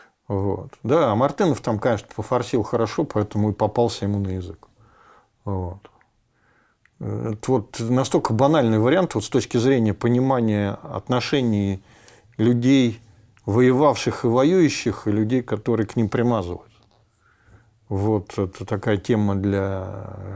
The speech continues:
э, очень правильная. И когда ты смотришь эту ситуацию с Лермонтовым, <laughs> ну, она совершенно понятная. Ну, вот мне, как воевавшему человеку, это совершенно понятно. Вот.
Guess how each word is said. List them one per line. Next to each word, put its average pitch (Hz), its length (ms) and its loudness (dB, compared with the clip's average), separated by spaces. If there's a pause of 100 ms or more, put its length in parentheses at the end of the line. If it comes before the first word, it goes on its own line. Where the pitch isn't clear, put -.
э, 101 520 -8
очень 101 600 -6 (240)
правильная. 90 600 -2
И 98 80 -8
когда 123 320 2
ты 120 320 0 (340)
смотришь 160 540 0
эту 110 120 -4
ситуацию - 580 -2
с - 200 -8
Лермонтовым, 113 680 0
<laughs> - 40 -12
ну, 143 180 0
она 147 240 2
совершенно 131 500 0
понятная. 107 540 -2
Ну, 104 120 -4
вот 110 120 -4
мне, 113 120 -2
как - 140 -8
воевавшему 123 440 2
человеку, - 300 -8
это - 80 -16
совершенно 104 360 -6
понятно. 98 460 -6 (1040)
Вот. 98 400 -6